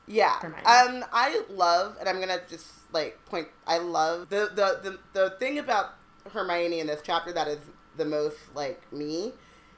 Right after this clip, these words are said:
Speaker 1: is that whole, like, "Oh, y'all are talking about something I no longer care about, let me pull out a book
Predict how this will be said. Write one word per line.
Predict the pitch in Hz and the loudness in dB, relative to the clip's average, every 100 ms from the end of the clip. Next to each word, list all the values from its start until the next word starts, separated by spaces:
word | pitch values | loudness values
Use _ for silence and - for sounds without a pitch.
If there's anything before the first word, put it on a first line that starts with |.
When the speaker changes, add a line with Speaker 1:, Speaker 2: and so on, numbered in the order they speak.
| - | -6
Speaker 1:
is | 190 190 | -4 2
that | 185 196 | 2 2
whole, | 202 180 | 0 0
like, | 180 160 151 143 - | 0 -2 -2 -4 -2
"Oh, | 165 160 156 | 0 0 0
y'all | 156 151 | -2 -4
are | 160 | -2
talking | 165 151 156 | -2 -2 -6
about | - | -6
something | 156 143 139 | -6 -6 -6
I | 147 | -6
no | 143 | -4
longer | 139 139 139 | -6 -8 -8
care | - 139 131 | -10 -8 -6
about, | 131 - | -6 -8
let | 139 | -10
me | |
pull | 127 143 | -12 -8
out | 123 | -8
a | 123 | -8
book | 123 - | -10 -12